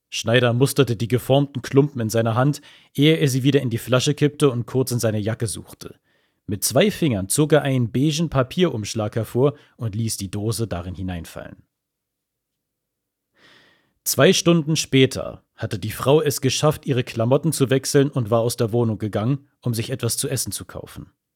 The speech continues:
Es nieselte leicht, und sie spürte, wie sich das Wasser eine Bahn durch die Fasern in ihrem Hoodie bahnte. Sie wechselte auf die andere Straßenseite, um einem entgegenkommenden Ehepaar auszuweichen, als ihr Handy klingelte.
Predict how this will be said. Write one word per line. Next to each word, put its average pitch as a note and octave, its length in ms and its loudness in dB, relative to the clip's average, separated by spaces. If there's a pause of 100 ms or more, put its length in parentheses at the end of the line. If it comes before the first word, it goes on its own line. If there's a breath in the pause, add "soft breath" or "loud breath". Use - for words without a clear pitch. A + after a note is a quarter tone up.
(580 loud breath)
Es C#3+ 180 0
nieselte D3 480 4
leicht, E2+ 460 -10 (260 soft breath)
und B2 140 0
sie A#2+ 80 0
spürte, C#3+ 520 2
wie A2 60 -4
sich G#2+ 180 -4
das A#2 240 -2
Wasser C#3 260 4
eine A#2+ 220 0
Bahn B2+ 360 2
durch A#2 140 -4
die A2 100 -8
Fasern B2 480 0
in B2+ 120 -4
ihrem A2 300 -2
Hoodie G2+ 220 -2
bahnte. D2+ 560 -12 (840)
Sie G#2+ 160 -6
wechselte C#3 360 4
auf B2+ 100 2
die - 120 0
andere C3+ 260 2
Straßenseite, A#2 800 0
um A2+ 100 -2
einem B2 240 -2
entgegenkommenden C3 800 2
Ehepaar C3+ 460 0
auszuweichen, A2 800 -4 (220 soft breath)
als - 260 -2
ihr B2 120 0
Handy C#3 300 0
klingelte. - 640 -14